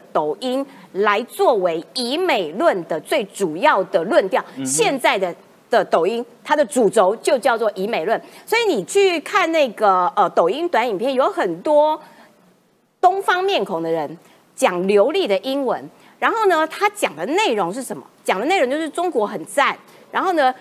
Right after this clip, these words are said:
Speaker 1: 美国很烂，然后所以就不断的透过这样子的洗脑认知，而且那个，那个，那个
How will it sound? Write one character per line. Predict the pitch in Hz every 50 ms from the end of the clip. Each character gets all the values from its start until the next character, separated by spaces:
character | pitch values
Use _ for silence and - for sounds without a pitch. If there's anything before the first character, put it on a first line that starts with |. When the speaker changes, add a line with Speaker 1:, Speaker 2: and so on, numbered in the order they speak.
| - -
Speaker 1:
美 | - 220 247 208 190
国 | 196 233 262
很 | 262 262 269 185 165 170
烂， | 214 269 269 311 143 - - _ - - -
然 | - 277 392
后 | 523
所 | 523 523
以 | 466 311
就 | 381 403
不 | - - 311
断 | - 440 427 370 311
的 | 277 254 214 - - - - -
透 | - - - 466 415
过 | 320 403 427 381 330
这 | - 381
样 | 359 311
子 | 254 233
的 | 220 220 220
洗 | - - - 233 269 320
脑 | 349 311 202 170
认 | 196 294 285
知， | 247 247
而 | - 330
且 | 381 415
那 | 285 311 359
个， | - 320 269 226 202 - -
那 | 339
个， | 320 277 233 220 208 208 - - - - _ _ _ _ -
那 | 311 349 294
个 | 240 220